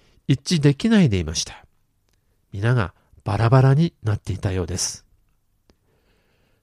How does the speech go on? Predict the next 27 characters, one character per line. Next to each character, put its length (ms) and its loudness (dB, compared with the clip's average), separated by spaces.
パ 140 6
ウ 40 8
ロ 80 8
は 300 4
旅 260 0
先 340 2
で 220 2
そ 240 0
う 60 4
し 100 -4
た 260 0
コ 140 -4
リ 120 4
ン 60 -2
ト 140 4
教 280 4
会 220 2
の 100 0
問 340 -2
題 200 2
の 140 0
こ 140 0
と 140 2
を 80 0
聞 240 -2
い 40 0
て、 240 -2